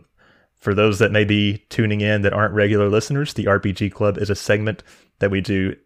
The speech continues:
every other episode on this show. It's like a book club, but for R P Gs. Um, so we, along with the community, play the same sections of the same games around the same time frame.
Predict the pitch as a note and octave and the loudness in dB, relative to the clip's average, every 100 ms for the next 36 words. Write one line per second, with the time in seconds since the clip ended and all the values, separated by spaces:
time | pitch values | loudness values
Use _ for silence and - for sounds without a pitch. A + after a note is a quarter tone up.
0 | _ D3 C#3 A2+ G2 F2+ F2+ F#2 - F#2 | _ 0 4 4 4 4 0 -4 -4 -2
1 | F2 F#2 F2+ E2+ - F#2 G2 - - - | 0 -2 -2 -6 -4 -2 -2 -4 -16 -20
2 | _ _ - G2+ - G2+ C3 - B2+ F#2+ | _ _ -8 -8 -4 0 0 0 -4 0
3 | D3+ - - F2+ F2 - _ B2 C3+ A2+ | 0 0 -2 -2 -2 -6 _ -2 2 2
4 | - _ _ _ - G2+ F#2+ F#2 F#2+ F#2 | 0 _ _ _ -2 0 2 0 -2 -4
5 | F#2+ A#2 F2 - - _ _ _ _ _ | -4 -4 -6 -10 -12 _ _ _ _ _
6 | _ - G#2+ G2 E2+ G#2 F#2 G#2 G#2+ G2+ | _ -8 -4 -4 -2 -4 0 2 2 2
7 | G2 F#2+ - G2 F#2 F#2 F#2 F2+ - G2 | 0 -2 -2 -2 0 0 -2 -2 -2 -2
8 | F2+ - F#2 - - F2 E2+ F2 E2+ F#2 | -2 -2 -4 -2 -6 -8 -8 -8 -4 -4
9 | F2 F2 F2+ E2 D#2+ - - - _ _ | -4 -4 -4 -6 -8 -8 -10 -12 _ _
10 | _ A2 F#2+ F2 F2 F2 F2+ - E2+ E2 | _ -4 0 0 -2 -6 -6 -4 -4 -6
11 | F2+ F2+ G2 G2 | -8 -6 -8 -8